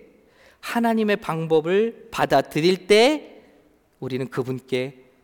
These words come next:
용납된다는 것입니다. 그래서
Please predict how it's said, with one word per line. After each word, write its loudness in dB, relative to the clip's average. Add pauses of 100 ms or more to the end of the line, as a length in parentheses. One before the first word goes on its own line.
(300)
용납된다는 -8
것입니다. -18 (1800)
그래서 4